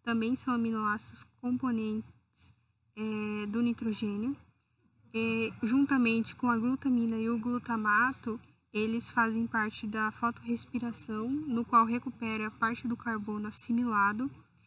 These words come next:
e manda para o ciclo de Calvin-Benson, que é a segunda parte da, da fotossíntese. O aspartato,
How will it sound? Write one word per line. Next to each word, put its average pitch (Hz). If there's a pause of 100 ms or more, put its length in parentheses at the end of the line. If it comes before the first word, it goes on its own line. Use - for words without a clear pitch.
(120)
e 240
manda 240
para 247
o 240
ciclo 240
de 226
Calvin-Benson, 226
que -
é 233
a 240
segunda 247
parte 226
da, 233 (200)
da 226
fotossíntese. 220 (800)
O 262
aspartato, 226